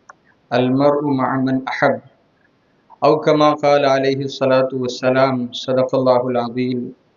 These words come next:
وصدق رسوله النبي الكريم، والحمد لله رب العالمين.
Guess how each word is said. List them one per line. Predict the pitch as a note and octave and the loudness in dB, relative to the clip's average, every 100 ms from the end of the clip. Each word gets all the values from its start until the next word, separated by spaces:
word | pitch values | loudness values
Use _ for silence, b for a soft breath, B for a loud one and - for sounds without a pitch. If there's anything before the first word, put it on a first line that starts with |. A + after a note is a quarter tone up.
| _ _ _ _ - | _ _ _ _ -8
وصدق | A#2 - C#3 C#3+ C3+ | -8 -2 0 2 2
رسوله | B2+ B2 C#3+ C3+ C3 | 0 0 0 0 0
النبي | B2+ B2 A#2+ B2 | -2 -2 -4 -4
الكريم، | B2 A#2 - B2 B2 A#2+ A2+ | -4 -6 -4 0 0 -2 -4
والحمد | A#2 A2 - C3 B2 | -6 -6 -4 0 0
لله | A#2+ A2+ A2+ A2+ | 0 0 0 0
رب | A2+ A2 | -4 -2
العالمين. | A#2 A2+ A2 A2 A2 G#2+ | -2 0 0 -2 -8 -12